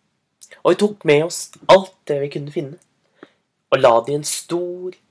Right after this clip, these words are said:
kurv som vi lagde av palmeblader.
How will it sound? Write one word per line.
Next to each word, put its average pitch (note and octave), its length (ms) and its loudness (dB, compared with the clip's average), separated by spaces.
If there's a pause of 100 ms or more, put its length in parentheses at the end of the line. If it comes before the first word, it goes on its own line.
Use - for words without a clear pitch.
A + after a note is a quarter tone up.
(560)
kurv F3+ 380 -2 (480)
som B2+ 180 -8
vi C3 60 -4
lagde C#3 360 0 (500)
av C3 380 4 (480)
palmeblader. C#3 800 -6